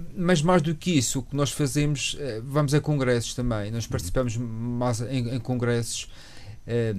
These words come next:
Speaker 1: e, e também a vinda dos cientistas cá, eh, eh, eh, acontece por via dos, dos, dos protocolos que temos, por via de projetos comunitários que temos. Nós temos projetos comunitários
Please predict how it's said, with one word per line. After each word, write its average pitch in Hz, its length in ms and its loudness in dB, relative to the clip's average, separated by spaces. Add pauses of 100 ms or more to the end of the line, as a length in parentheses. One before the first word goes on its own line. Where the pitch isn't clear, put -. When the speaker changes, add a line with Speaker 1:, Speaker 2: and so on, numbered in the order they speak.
(120)
Speaker 1:
e, 127 300 -8
e 139 40 -6
também 127 540 2 (140)
a 151 60 4
vinda 139 220 2
dos 127 180 -2
cientistas 123 480 -2
cá, 127 380 0
eh, 127 300 -4 (600)
eh, 120 440 -4
eh, - 20 -2 (260)
acontece 135 760 0
por 123 200 -2
via 131 280 6
dos, 120 320 0
dos, 123 360 -4
dos 123 200 -4
protocolos 131 640 0
que - 100 -8
temos, 139 440 0 (180)
por 131 120 0
via 131 200 4
de 113 100 -4
projetos 123 560 0
comunitários 123 680 0
que - 120 -10
temos. 101 340 -8
Nós 117 100 -4
temos 120 200 -4
projetos 120 460 -4
comunitários 127 680 0